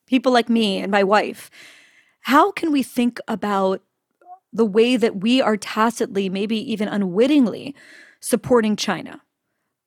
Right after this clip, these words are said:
Like, the last thing in the world that I would wanna do is participate, even tacitly, in a genocide happening right now. So what should we do? Should we boycott TikTok? Should we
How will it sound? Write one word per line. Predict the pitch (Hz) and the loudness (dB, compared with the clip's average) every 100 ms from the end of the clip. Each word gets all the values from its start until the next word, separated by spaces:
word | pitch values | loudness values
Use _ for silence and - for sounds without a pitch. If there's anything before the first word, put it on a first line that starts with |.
| - | -2
Like, | 233 247 - - _ _ _ _ _ _ _ _ _ _ _ _ - | 2 2 0 -20 _ _ _ _ _ _ _ _ _ _ _ _ -6
the | 190 247 | 0 2
last | 294 320 - | 4 2 0
thing | 302 | 2
in | 262 | 2
the | 240 | 2
world | 226 214 | 2 0
that | 196 | 0
I | 190 196 | 0 0
would | 208 | 0
wanna | 190 208 196 | -2 -2 -2
do | 180 190 - 202 - | -2 -4 -4 -12 -6
is | 202 | -6
participate, | - 214 214 214 220 185 190 180 | -2 -4 -2 -2 -2 -2 -2 -2
even | - 208 226 | -4 -4 -4
tacitly, | 196 202 190 190 185 175 170 - _ _ _ - | -2 -2 0 -6 -4 -4 -4 -10 _ _ _ -2
in | 220 | 0
a | |
genocide | 185 196 180 - 170 | 2 2 0 -4 -2
happening | 185 180 180 - | -2 -2 -4 -4
right | - - | -6 -6
now. | - 202 _ _ _ _ _ _ _ | -10 -10 _ _ _ _ _ _ _
So | - - 233 220 _ - | -4 4 4 2 _ -8
what | 214 294 | 0 2
should | - - 277 | 2 2 0
we | 214 226 | 0 -2
do? | 165 208 208 - - | 0 0 0 -2 -14
Should | - 262 214 | -2 0 2
we | 226 | 2
boycott | 175 190 190 220 - | 2 -2 0 -2 0
TikTok? | 330 - - - - | -4 0 -4 -4 -6
Should | - 214 | -2 -2
we | 175 214 208 208 | -2 -4 -2 -4